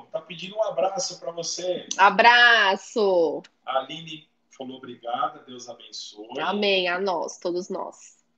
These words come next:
Speaker 1: O Robson falou, "Parabéns, agora pode mandar pra gente comer."
Speaker 2: Ai, não é de verdade, Robson, é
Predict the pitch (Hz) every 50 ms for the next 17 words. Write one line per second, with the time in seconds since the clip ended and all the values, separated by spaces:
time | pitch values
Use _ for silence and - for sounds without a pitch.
0 | _ _ _ _ _ _ _ 120 120 120 120 147 156 143 - - - 160 156 -
1 | - 151 143 147 139 139 - 147 - 151 147 - 135 147 165 165 156 143 147 156
2 | 156 151 - 151 156 170 160 156 147 143 156 156 - 156 151 143 160 156 - -
3 | - 165 135 127 120 113 104 - 208 233 254 262 269 262 254 247 240 240 240 254
4 | 262 285 294 302 277 285 220 233 226 220 214 240 233 233 226 214 202 190 196 208
5 | 247 254 196 190 185 180 170 160 220 - 226 220 233 233